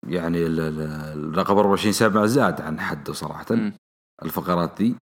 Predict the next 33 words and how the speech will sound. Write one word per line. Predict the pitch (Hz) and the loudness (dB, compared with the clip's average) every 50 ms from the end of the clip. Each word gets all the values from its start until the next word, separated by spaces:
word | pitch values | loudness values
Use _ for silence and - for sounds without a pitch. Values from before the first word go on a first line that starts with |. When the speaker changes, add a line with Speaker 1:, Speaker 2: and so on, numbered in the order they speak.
| _ _ _ _ _ _ _ _ _ - - - | _ _ _ _ _ _ _ _ _ -14 -12 -12
Speaker 1:
ب-، | - - - | -10 -6 -4
آرت | 76 78 65 50 - 104 104 101 101 - - - | -2 0 0 2 2 2 4 2 2 0 0 0
روث، | 98 98 92 85 - - - | 2 2 2 0 -2 -4 -6
آه، | 85 80 80 78 73 - - _ _ _ _ _ _ _ _ _ _ _ _ _ _ _ _ _ _ _ _ - 233 | -6 -4 -4 -6 -8 -10 -12 _ _ _ _ _ _ _ _ _ _ _ _ _ _ _ _ _ _ _ _ -14 -12
آه، | 175 180 175 170 - 60 52 60 82 92 | -10 -8 -6 -4 -4 -4 -2 -2 -2 0
انح-، | 95 87 - - | 0 0 2 2
انحشرت | 110 113 104 101 95 - 101 113 - - 98 95 82 | 2 4 4 2 2 2 0 0 2 2 2 2 4
زي | - 101 98 | 4 4 4
ما | 95 95 95 | 4 4 4
قلت. | 95 104 101 87 - - - _ _ - 120 | 2 2 0 0 -4 -8 -20 _ _ -10 -8
Speaker 2:
مم. | 113 107 107 - _ _ _ _ - | -8 -8 -10 -14 _ _ _ _ 0
Speaker 1:
أنت | 98 107 101 - 107 | 0 0 0 2 2
إنه | 104 104 104 | 4 4 4
انحشرت | 98 - 107 123 110 107 98 90 - 90 | 4 4 2 2 4 2 2 2 2 2
بينه | 104 104 95 90 92 | 4 4 4 4 2
وبين، | 92 82 95 98 98 95 90 | 2 4 4 4 4 4 4
آه، | 90 87 85 85 85 82 80 80 82 82 80 80 78 76 80 | 2 2 2 0 0 0 0 0 0 0 0 0 -2 -2 -4
دريك | 82 85 87 101 90 - - | -2 0 0 0 0 0 -2
مافريك. | 87 80 78 78 - 117 120 | -4 -4 -4 -4 -4 -2 0
Speaker 2:
مم. | 117 | 2
Speaker 1:
خلاص | 107 104 95 90 95 | 2 2 2 2 2
ما | 101 107 | 2 2
قدروا | 107 101 95 98 92 90 | 2 2 2 2 2 0
يطلعون | 82 - 85 82 87 | 0 -2 -4 -2 -2
منها | 82 78 76 78 - - - _ _ _ _ _ - | -4 -4 -6 -8 -10 -12 -14 _ _ _ _ _ -6
أبدا. | 139 131 - 113 202 185 160 85 - - - _ _ _ _ _ _ _ _ _ - | 0 2 2 4 4 2 0 -2 -8 -10 -14 _ _ _ _ _ _ _ _ _ 0
فالآن، | 117 120 110 127 156 170 180 170 - - - - - _ _ _ _ - | 2 4 4 4 4 4 4 2 0 -4 -8 -14 -20 _ _ _ _ -6
آه، | - - 104 101 98 87 78 87 87 80 78 76 87 - _ - | -2 0 0 2 2 2 4 2 2 2 0 0 -2 -4 _ -2
دخلوا | 98 120 - - - - 117 113 104 98 92 | 0 2 2 2 2 2 2 4 4 4 4
على | 92 95 98 | 4 4 4
يسار | 98 87 - - 87 90 | 2 0 0 -2 0 0
الوضع | 101 120 131 113 120 | 2 2 4 4 2
وسحبوه. | 113 - - - - 69 67 | 2 0 -2 -6 -8 -12 -14